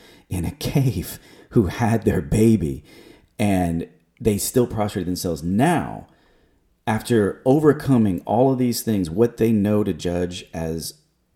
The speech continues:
true, legit, legitimate, established authority, now they're listening to dreams. Well, that's what Joseph did to get the,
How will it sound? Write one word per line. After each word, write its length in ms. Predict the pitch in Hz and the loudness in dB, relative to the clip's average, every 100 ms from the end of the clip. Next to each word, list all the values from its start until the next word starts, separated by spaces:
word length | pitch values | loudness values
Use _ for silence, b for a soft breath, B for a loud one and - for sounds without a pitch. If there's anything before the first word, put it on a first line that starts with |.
| - | -10
true, 320 | - 131 127 | -2 2 2
legit, 760 | 113 82 78 78 95 107 - _ _ - | 2 -2 -6 -4 -4 -4 -8 _ _ -12
legitimate, 600 | 87 85 110 113 113 - | -10 -4 0 0 -2 -8
established 500 | - 90 90 92 - | -8 -6 -4 -6 -10
authority, 540 | - 101 85 78 76 b b b b b | -2 0 0 -4 -10 b b b b b
now 300 | 92 104 131 | -4 0 2
they're 160 | 135 104 | 2 0
listening 800 | 90 107 - 101 90 85 78 - | 0 -2 -2 -2 -2 -4 -8 -10
to 120 | 98 | -12
dreams. 520 | 69 90 98 76 71 | -8 -4 -4 -4 -8
Well, 140 | 95 139 | -8 -6
that's 180 | 190 - | -6 -8
what 120 | - | -6
Joseph 480 | 170 226 247 185 - | -2 0 0 -2 -4
did 320 | 143 - - b b b b b b | -8 -14 -20 b b b b b b
to 100 | 135 | -6
get 580 | 107 - 135 - - _ _ - | -6 0 0 0 -8 _ _ -16
the, 720 | 113 98 95 85 80 76 | -14 -4 -2 0 -2 -6